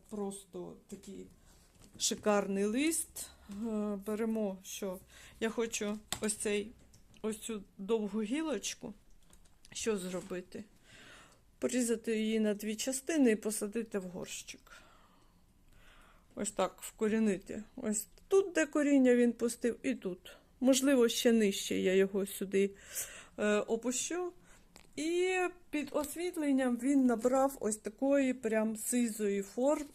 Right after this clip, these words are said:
е, сизого кольору. Не знаю, видно вам чи ні,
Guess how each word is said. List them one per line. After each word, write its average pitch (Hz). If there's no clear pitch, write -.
е, 214
сизого 208
кольору. 214
Не 233
знаю, 214
видно 208
вам 190
чи -
ні, 339